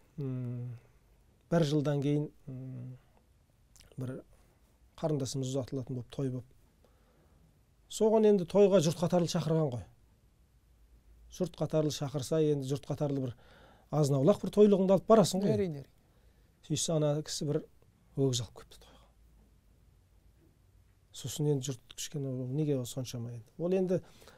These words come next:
Speaker 1: күнде араласып туысып отқан адам емес.
Speaker 2: Әрине.
Speaker 1: Бірақ оны әкем де білді, ана кісі де білді, болды.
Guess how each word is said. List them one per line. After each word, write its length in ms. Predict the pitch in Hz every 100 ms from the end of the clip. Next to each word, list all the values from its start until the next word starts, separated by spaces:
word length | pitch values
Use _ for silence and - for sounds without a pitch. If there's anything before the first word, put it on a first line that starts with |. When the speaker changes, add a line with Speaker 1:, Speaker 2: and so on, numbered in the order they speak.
| -
Speaker 1:
күнде 320 | - 170 170 160
араласып 480 | - 156 165 139 - 175
туысып 320 | 147 160 151
отқан 180 | 156 147
адам 160 | 143 135
емес. 180 | 123 160
Speaker 2:
Әрине. 240 | 147 113 - - - _ - -
Speaker 1:
Бірақ 240 | 220 214
оны 120 | 214 190
әкем 200 | 196 202
де 80 |
білді, 300 | 190 196 190 185
ана 140 | 170
кісі 220 | - -
де 20 |
білді, 320 | 131 135 120 117
болды. 280 | 139 127